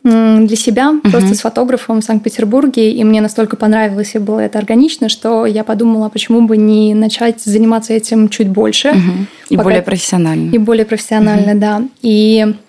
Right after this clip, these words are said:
Speaker 1: впоследствии это переросло в, э,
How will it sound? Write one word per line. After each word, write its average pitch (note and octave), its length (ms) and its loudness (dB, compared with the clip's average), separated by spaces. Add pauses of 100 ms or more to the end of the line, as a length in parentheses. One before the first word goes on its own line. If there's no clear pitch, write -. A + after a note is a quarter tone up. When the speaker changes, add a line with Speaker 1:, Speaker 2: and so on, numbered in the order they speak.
(320)
Speaker 1:
впоследствии A3+ 680 -2
это G#3+ 120 -4
переросло A3 600 0
в, G3+ 180 -14
э, G#3+ 420 2